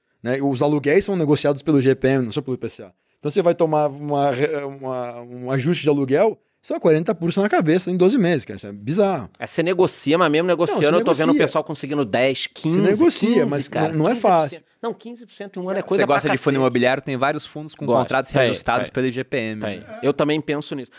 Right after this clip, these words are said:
Speaker 2: Agora, só um, um ponto. O Bruno tá falando, seguindo a sequência da reserva de valor, né? Volto a falar, eu acredito muito no comportamento humano, muito economia comportamental, comportamento, comportamento.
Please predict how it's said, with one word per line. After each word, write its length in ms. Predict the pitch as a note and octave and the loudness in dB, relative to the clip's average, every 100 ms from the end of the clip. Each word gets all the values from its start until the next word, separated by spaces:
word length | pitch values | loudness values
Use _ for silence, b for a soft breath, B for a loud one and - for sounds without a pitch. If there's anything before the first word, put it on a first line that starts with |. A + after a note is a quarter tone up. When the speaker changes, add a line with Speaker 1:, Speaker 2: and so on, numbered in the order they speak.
| - | -6
Speaker 2:
Agora, 180 | C#3+ D#3 | -6 -6
só 240 | - - G#3+ | -4 0 0
um, 140 | G#3 | -2
um 120 | D#3 D3+ | -4 -2
ponto. 360 | C3 B2 A#2+ - | -2 -2 -6 -8
O 60 | |
Bruno 200 | A2+ C#3 | -2 0
tá 120 | D#3 D3 | 0 0
falando, 260 | C#3+ C#3 | 0 -2
seguindo 400 | - - B2 F3 | -4 -8 -6 -4
a 40 | F#3 | -4
sequência 400 | E3+ - D3+ - | -4 -6 -6 -2
da 100 | C3+ | -2
reserva 520 | C3 A2 B2+ B2 C3 | -2 -2 -2 -2 -6
de 80 | B2 | -4
valor, 420 | B2 G#2 G2 F#2+ | -4 -4 -10 -16
né? 120 | G2 _ F#2 | -20 _ -6
Volto 340 | A2 D#3+ F#3 | 0 2 0
a 40 | |
falar, 220 | - C3 A#2+ | -2 0 2
eu 40 | |
acredito 400 | B2 C3+ C#3 C#3+ | 0 -4 -6 -6
muito 320 | C3 D#3 E3 | -6 -8 -10
no 100 | D#3 | -18
comportamento 920 | - D#3+ F3 - E3 - C#3 B2 C3 B2+ | -16 -16 -16 -14 -14 -8 -6 -6 -8 -8
humano, 200 | A#2 A#2 | -6 -4
muito 340 | A#2+ D3+ C#3 | 0 0 0
economia 340 | C3 C3 C3 | -2 0 -2
comportamental, 640 | - B2+ B2+ B2+ B2 B2 B2 | -2 -4 -4 -2 -2 0 -2
comportamento, 560 | B2 B2 B2 C3 C3 | -2 -4 -6 -6 -6
comportamento. 580 | - B2 B2+ B2 B2 - | -6 -6 -6 -8 -12 -18